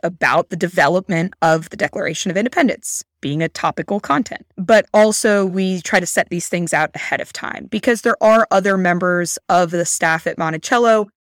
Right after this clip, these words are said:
who need to sign off on these topics to say, "Yes, you know, this is something that we wanna explore further and something we wanna,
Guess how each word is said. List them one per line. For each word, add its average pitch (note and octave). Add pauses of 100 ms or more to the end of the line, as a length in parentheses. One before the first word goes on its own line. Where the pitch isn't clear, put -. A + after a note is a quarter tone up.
(160)
who G#3+
need F#3+
to -
sign G3
off D#4+
on G#3
these F#3+
topics F3+
to E3+
say, E3
"Yes, -
you E3+
know, E3+
this F#3
is A3+
something G3
that F3+
we F3+
wanna E3+
explore D#3
further F3+
and E3
something E3
we F3
wanna, D#3